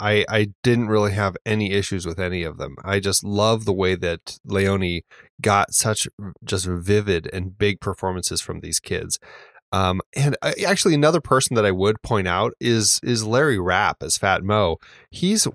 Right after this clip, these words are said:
a guy that I feel like, <laughs> I, I don't know if I've ever seen him before. Um, I, but I just felt such a great connection with this guy, um, who just felt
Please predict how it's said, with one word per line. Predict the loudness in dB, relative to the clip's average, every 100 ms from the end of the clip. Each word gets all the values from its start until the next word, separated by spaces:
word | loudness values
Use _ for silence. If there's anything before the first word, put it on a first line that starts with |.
| _ -4
a |
guy | 0 4 4
that | 2 2
I | 0
feel | 2 2
like, | 2 2 -4 -12
<laughs> | -20 -8 -4
I, | -2
I | 0 0
don't | 0
know | 2 2
if | 2
I've | 0 0
ever | 0 2 2
seen | 2 0
him | 0
before. | -2 0 2 0 -2 -16 -20 -20 -4
Um, | 2 4 2 0
I, | 2 2 0 _ _ -16 -12 -10
but | 0 0 0 -2
I | -2
just | 0 0 -2 -6
felt | 2 4 4 2
such | 2 4 4 2 0
a | 2 4 0
great | -4 -6 2 4 4 0
connection | -4 -2 -2 -2 -2 -2
with | -4
this | -4 -4
guy, | 0 0 0 -2 -8 _ -20 -20 _ -4
um, | 0 2 0 -2 -10 _ -6
who | -2 2 2 2 0 -2 -4
just | -2 -2 -2
felt | -6 -2 2 4 4 0